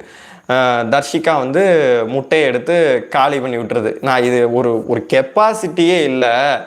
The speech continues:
ஒரு இதே ஒரு லீடர்னா அந்த குவாலிட்டி சுத்தமா இல்லைன்னு சொல்லிட்டு காரி துப்பிட்டு போயிடுது. அதையும் இவர் ஏத்துக்கிறாரு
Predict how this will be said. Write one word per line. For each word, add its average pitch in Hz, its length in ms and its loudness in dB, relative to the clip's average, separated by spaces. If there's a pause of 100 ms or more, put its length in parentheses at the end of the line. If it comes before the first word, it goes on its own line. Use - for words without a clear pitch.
(420)
ஒரு 120 580 4
இதே 175 360 2
ஒரு 135 240 0
லீடர்னா 175 600 2
அந்த 180 220 0
குவாலிட்டி 170 520 0
சுத்தமா 165 580 -2
இல்லைன்னு 131 180 -2
சொல்லிட்டு 113 280 -2
காரி 139 280 0
துப்பிட்டு 131 380 -6
போயிடுது. 113 200 0
அதையும் 214 400 2
இவர் 175 220 2
ஏத்துக்கிறாரு 190 420 0